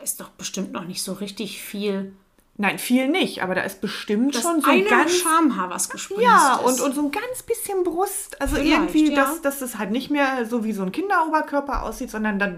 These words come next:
Speaker 2: da sieht man ja schon was.
Speaker 1: Naja, gut, ob das jetzt Eltern so mitbekommen, äh, in dem Alter, die waschen ja ihre Kinder auch nicht mehr. Und wenn die sich schon im Badezimmer verschließen, dann kriegen die es
Speaker 2: Wenn
Speaker 1: vielleicht
Speaker 2: das
Speaker 1: auch nicht
Speaker 2: Kind
Speaker 1: mit,
Speaker 2: sich
Speaker 1: dass da
Speaker 2: schon
Speaker 1: schon eine
Speaker 2: mit zehn,
Speaker 1: Brust
Speaker 2: naja, gut,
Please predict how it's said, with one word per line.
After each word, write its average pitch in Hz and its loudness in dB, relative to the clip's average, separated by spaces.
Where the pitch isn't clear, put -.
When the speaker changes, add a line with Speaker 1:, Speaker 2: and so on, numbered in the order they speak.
Speaker 2:
da 196 -4
sieht 180 -6
man 160 -6
ja 131 -14
schon 147 -12
was. 135 -16
Speaker 1:
Naja, 190 -2
gut, 208 -4
ob - -6
das 226 -4
jetzt 196 -6
Eltern 240 -4
so 208 -6
mitbekommen, 254 -2
äh, 208 -8
in 233 -2
dem 233 -6
Alter, 240 -4
die 202 -6
waschen 208 -4
ja 240 0
ihre 226 -4
Kinder 226 0
auch 247 -2
nicht 175 -6
mehr. 180 -6
Und 185 -6
wenn 196 -4
die 196 -6
sich 214 -10
schon 214 -10
im 196 -10
Badezimmer 240 -4
verschließen, 269 -2
dann - -14
kriegen 185 -6
die 202 -6
es - -6
Speaker 2:
Wenn 269 -4
Speaker 1:
vielleicht 277 -2
Speaker 2:
das 294 -8
Speaker 1:
auch 311 4
nicht 208 2
Speaker 2:
Kind 440 2
Speaker 1:
mit, 247 0
Speaker 2:
sich - 0
Speaker 1:
dass - -
da 185 -2
Speaker 2:
schon 180 -2
Speaker 1:
schon 180 -2
eine 226 -4
Speaker 2:
mit - -8
zehn, 196 0
Speaker 1:
Brust 196 -4
Speaker 2:
naja, 208 6
gut, 196 4